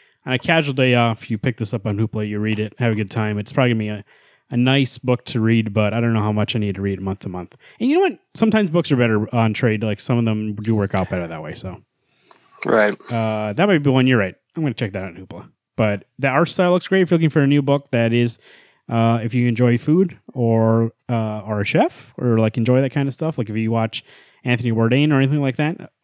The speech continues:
Speaker 1: I think this is for you. So pick that up. Uh, Gideon Falls, number three. This is Jeff Lemire and Anch-, uh, Andrea Sammartino. Uh, f-, last couple issues I've really been enjoying.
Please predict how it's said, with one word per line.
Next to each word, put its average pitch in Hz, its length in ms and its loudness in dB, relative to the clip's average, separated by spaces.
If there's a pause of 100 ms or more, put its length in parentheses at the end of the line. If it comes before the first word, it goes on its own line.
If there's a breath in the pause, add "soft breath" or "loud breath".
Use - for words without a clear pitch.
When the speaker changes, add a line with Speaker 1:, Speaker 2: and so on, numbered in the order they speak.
(100)
Speaker 1:
I 123 100 2
think 117 140 4
this 110 160 -2
is 95 100 -6
for - 100 -14
you. - 160 -12
So - 160 -2
pick 107 200 -2
that 82 120 -8
up. 92 120 -14 (720 soft breath)
Uh, 131 260 2
Gideon 165 260 0
Falls, 131 760 -2
number 110 200 0
three. 113 260 -2
This 110 180 -4
is 110 140 -6
Jeff 117 220 -2
Lemire 110 300 -2
and 107 80 -2
Anch-, 107 340 -6
uh, 110 320 2
Andrea 113 320 2
Sammartino. 120 640 0 (920 soft breath)
Uh, 156 640 2
f-, - 180 -8 (280)
last 170 460 0
couple 185 220 0
issues 180 400 0
I've 156 340 2
really 165 300 0
been 175 140 2
enjoying. 175 480 0